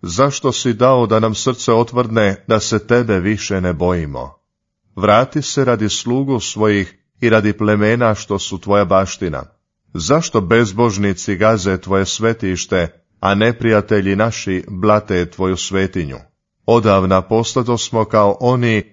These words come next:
kojima više ne vladaš i koji tvoje ime više ne nose.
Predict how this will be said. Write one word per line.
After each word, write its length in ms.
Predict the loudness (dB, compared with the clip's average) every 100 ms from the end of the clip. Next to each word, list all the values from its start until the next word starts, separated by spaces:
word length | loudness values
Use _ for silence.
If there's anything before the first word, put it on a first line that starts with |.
| _ _
kojima 280 | 0 2 2
više 420 | 0 -2 -4 -2
ne 160 | 0
vladaš 680 | 2 2 2 2 0 -4 -12 _ _ -8
i 140 | -4
koji 500 | 0 2 2 -2 -6
tvoje 360 | -2 0 0 -2
ime 260 | -4 -2 -2
više 400 | -4 -6 -6 -4
ne 140 | -2
nose. 420 | -2 -4 -8 -12